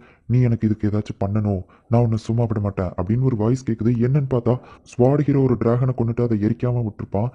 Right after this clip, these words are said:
அதுக்குள்ள இருந்து ஒரு ஸ்டோனை நம்ம ஹீரோ எடுத்திருப்பான். அதை அந்த ஷீல்டுக்குள்ள போட்டிருப்பான். அந்த டிராகனோட ரேஜ்னால தான் இப்போ இந்த ஷீல்டு ஆக்டிவேட் ஆகி க்ரோ அப் அப்படின்னு சொல்லி ஒரு ஆப்ஷன் கேக்குது. பார்த்தா அந்த ஷீல்டு வந்து அப்கிரேட் ஆயிருது. மத்த ஹீரோஸ் எல்லாம் அது கூட ஃபைட் பண்ணிட்டு இருக்கும்போது நம்ம ஹீரோவை பாக்குறாங்க.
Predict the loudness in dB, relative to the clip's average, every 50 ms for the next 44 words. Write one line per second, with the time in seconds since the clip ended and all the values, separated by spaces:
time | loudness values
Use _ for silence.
0 | -10 -20 _ _ 0 0 2 2 2 4 2 2 2 2 0 0 -2 0 0 0
1 | 0 0 0 0 -2 -2 0 0 2 2 2 2 0 -2 -4 -2 -2 -2 0 0
2 | 0 0 0 0 0 -2 0 -2 -2 -2 -2 0 0 0 0 0 -2 -2 -4 -4
3 | -4 -4 -4 -4 -6 -10 -20 _ _ -2 0 0 0 2 2 2 2 2 2 0
4 | 0 0 0 2 4 4 2 2 0 -2 -2 -2 0 0 0 0 0 -2 -2 -2
5 | -2 -2 -2 -2 0 0 0 -2 -2 -2 -2 -2 0 0 0 0 -2 -2 -2 0
6 | 2 4 4 4 4 2 2 0 0 0 -2 -2 0 -2 0 0 0 0 -2 -4
7 | -4 -4 -6 -4 -2 -2 -2 0 0 0 0 0 -4 -20 -18 _ 0 2 2 2
8 | 2 0 0 2 0 0 0 0 0 0 0 0 0 0 0 0 0 -2 -2 2
9 | 4 4 4 4 4 2 0 0 0 -2 -2 -4 -8 _ _ _ -4 -2 -2 0
10 | 0 -2 -2 0 0 0 0 0 0 0 2 2 0 0 0 0 0 0 2 0
11 | 0 0 0 0 0 0 0 -2 -2 -2 0 2 2 2 2 2 0 -2 -2 0
12 | 0 2 2 2 0 2 0 -2 -2 -2 -4 -2 -2 -2 -4